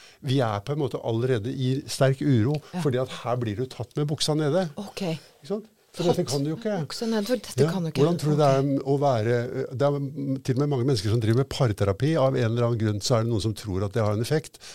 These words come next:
Speaker 1: også etter den T V-serien som het Parterapi, og det var jo, det er jo helt påfallende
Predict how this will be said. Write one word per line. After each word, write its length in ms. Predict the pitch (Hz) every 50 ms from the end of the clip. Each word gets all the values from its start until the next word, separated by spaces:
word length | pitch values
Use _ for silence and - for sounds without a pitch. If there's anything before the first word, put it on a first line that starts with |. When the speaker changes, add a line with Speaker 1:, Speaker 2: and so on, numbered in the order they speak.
| - - -
Speaker 1:
også 240 | 127 - - 160 -
etter 360 | 160 - - _ - 127 113
den 160 | 110 107 110
T 120 | - 135 113 95
V-serien 560 | 101 92 - 104 90 95 104 104 107 101 101
som 160 | - 117 110
het 160 | 110 104 - -
Parterapi, 480 | 131 113 95 104 101 95 - 127 143
og 80 | 139 123
det 80 | 120 120
var 140 | - - 107
jo, 80 | 110 - - 110
det 160 | 107 113 110 110
er 80 | 104
jo 60 | 104
helt 140 | 98 101 -
påfallende 580 | - 107 104 - - 101 92 98 127 135 139